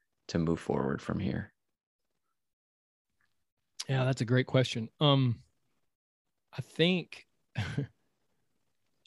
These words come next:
Speaker 2: first would be the realization and just embracing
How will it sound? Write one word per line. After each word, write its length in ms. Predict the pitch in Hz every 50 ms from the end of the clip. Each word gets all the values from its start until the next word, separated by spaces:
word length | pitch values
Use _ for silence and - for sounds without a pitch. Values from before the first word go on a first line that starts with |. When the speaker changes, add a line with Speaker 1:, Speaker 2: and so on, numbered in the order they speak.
| - - -
Speaker 2:
first 300 | - 180 190 214 - -
would 120 | 170 147 135
be 120 | 139 135
the 120 | 123 127
realization 720 | 123 131 131 123 123 120 113 120 107 107 - - 113 101 104
and 120 | 120 123 123
just 180 | 131 123 -
embracing 920 | 175 139 127 113 120 120 123 135 151 160 - - 160 156 151 151 151 147